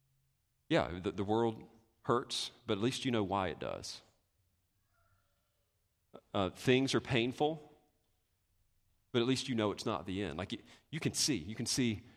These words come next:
past the death, past the distress, past the disease,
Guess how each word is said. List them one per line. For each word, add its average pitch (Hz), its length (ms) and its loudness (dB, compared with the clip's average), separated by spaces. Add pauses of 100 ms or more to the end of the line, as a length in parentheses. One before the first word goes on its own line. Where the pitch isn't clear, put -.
(160)
past 135 460 4
the 117 60 -10
death, 113 400 4
past 147 400 0
the 120 60 -2
distress, 117 600 2
past 156 400 2
the 131 80 0
disease, 117 480 2